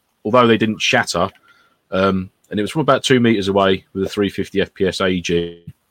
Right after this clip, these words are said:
on, only on semi, didn't full auto it or anything, but it contacted the lens, the original lens, and what happened was it split and cracked all the way around the perimeter there. So to me, obviously, that's not gonna stand up against a, a B B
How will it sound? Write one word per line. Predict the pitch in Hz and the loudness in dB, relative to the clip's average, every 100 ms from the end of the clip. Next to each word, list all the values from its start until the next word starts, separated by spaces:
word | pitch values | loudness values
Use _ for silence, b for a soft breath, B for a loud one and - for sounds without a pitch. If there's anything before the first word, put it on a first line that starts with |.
| - | -6
on, | 104 104 | -4 2
only | 120 | 2
on | 104 | 2
semi, | - 92 95 | 0 0 0
didn't | 104 | -2
full | - 95 | -2 -2
auto | 92 82 | -2 -4
it | 85 | -6
or | |
anything, | 87 82 87 - | -8 -8 -8 -6
but | 90 B B B B B _ - | -8 B B B B B _ -8
it | 95 - - | -6 -6 -4
contacted | - 135 131 110 107 | 0 2 2 -4 -4
the | 104 | 0
lens, | 110 101 95 | 4 4 2
the | 101 | 2
original | 127 104 92 | 2 2 -2
lens, | 87 90 101 - b b | -2 -2 -6 -14 b b
and | 104 | -2
what | 120 107 | 0 0
happened | 113 95 90 | -2 -4 -2
was | 98 95 - - | -2 -4 -10 -12
it | - | -10
split | - - - 131 104 - - | -6 -6 2 2 2 -4 -16
and | 104 - | -16 -4
cracked | 127 107 - | 0 0 -2
all | - 120 117 117 | -4 -2 0 0
the | 110 | 2
way | 110 | 2
around | 107 104 104 | 2 0 -2
the | |
perimeter | - 104 101 92 | -2 0 0 -2
there. | 92 90 - _ _ _ _ _ _ _ _ | 0 0 -2 _ _ _ _ _ _ _ _
So | - 90 87 87 - | -2 0 0 -2 -4
to | 101 | 0
me, | 101 92 | 2 0
obviously, | 85 85 85 | -2 -6 -4
that's | 95 - | -4 -4
not | 90 82 _ _ _ | -8 -8 _ _ _
gonna | 92 90 - _ _ _ - | -6 -6 -8 _ _ _ -12
stand | - 90 90 | -6 -2 -2
up | 82 | -4
against | 87 85 | -6 -6
a, | 90 - | -8 -8
a | 90 | -4
B | 87 82 | -4 -2
B | 85 80 | -4 -6